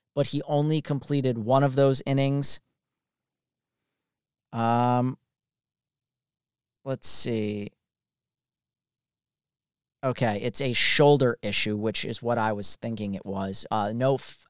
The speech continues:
actual details on that per se, but, uh, yeah, that's all I have. He signed a one million dollar guaranteed deal plus two hundred thousand dollars per start. Well, he didn't make a start, so he gets the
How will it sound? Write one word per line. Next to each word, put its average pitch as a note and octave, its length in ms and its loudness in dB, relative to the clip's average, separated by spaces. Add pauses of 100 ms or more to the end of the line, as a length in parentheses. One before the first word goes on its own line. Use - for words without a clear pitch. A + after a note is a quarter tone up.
actual A#2+ 500 -2
details C3 560 0 (140)
on C3 200 -2
that C3+ 300 -4 (280)
per C#3+ 160 0
se, C#3+ 400 4 (100)
but, A#2 320 -2
uh, G#2+ 320 -2
yeah, A2+ 160 0
that's G#2 180 -4
all A2 140 0
I G#2 100 -2
have. A#2 440 -2 (240)
He - 180 -12
signed D3+ 600 4
a C3 840 4 (420)
one E3+ 280 6
million E3 360 6
dollar C#3+ 340 6
guaranteed D3 760 2
deal C#3 260 2
plus C3 300 -2
two - 180 -2
hundred D3 380 0
thousand B2+ 420 4
dollars A#2+ 420 4
per - 280 2
start. A#2 480 4 (240)
Well, B2 140 0
he A#2 100 0
didn't A#2+ 240 2
make C3 180 2
a A#2+ 60 -2
start, A2+ 440 0
so A#2 180 0
he A#2 100 -4
gets A#2 260 -2
the A#2+ 180 0